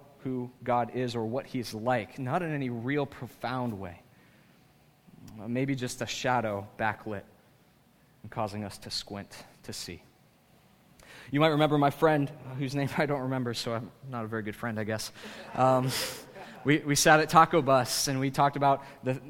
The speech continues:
religion and his opinions on it, and he said, "You know, the problem I have with Christians is they talk about God as though they know what he is like, and I just don't understand how you can actually presume to know what God is like." And that's actually a really good question.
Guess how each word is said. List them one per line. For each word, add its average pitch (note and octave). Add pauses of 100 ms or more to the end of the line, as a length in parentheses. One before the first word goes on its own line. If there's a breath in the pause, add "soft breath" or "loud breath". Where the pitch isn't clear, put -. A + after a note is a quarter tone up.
(340)
religion C#3
and C3
his C3
opinions C3+
on C3
it, C3
and C3
he C3+
said, C3+
"You C#3
know, D3+
the C3+
problem D#3+
I D#3
have D#3
with C3+
Christians C3
is A2+
they A2+
talk C#3
about B2+
God A2+
as G2
though G#2
they G#2
know C3 (240 loud breath)
what A#2
he A2
is G2
like, G2+ (200 loud breath)
and A2
I A2
just C3
don't D3+
understand C#3+
how C3
you B2
can B2+
actually C3
presume B2+
to B2
know A#2+
what A#2
God A#2+
is A2
like." A2+ (580 loud breath)
And B2
that's E3+ (100)
actually -
a A#2+
really C3
good B2
question. -